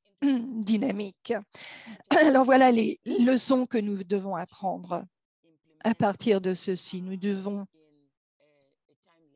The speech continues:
nous devons mettre les ressources en œuvre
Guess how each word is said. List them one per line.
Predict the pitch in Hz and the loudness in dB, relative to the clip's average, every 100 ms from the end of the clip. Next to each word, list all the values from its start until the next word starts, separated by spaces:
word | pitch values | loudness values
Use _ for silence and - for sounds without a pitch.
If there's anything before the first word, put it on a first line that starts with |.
| 135 135 _ - - _ _ - | _ _ _ -20 -20 _ _ -2
nous | 226 226 | 2 4
devons | 214 214 196 196 - | 4 2 0 -8 -6
mettre | 208 214 214 220 226 - - | -2 0 2 0 -2 -6 -6
les | 185 185 | -4 -6
ressources | 190 - 208 - | -8 -10 -10 -8
en | 185 185 | -8 -4
œuvre | 240 330 180 175 | -2 -2 -4 -6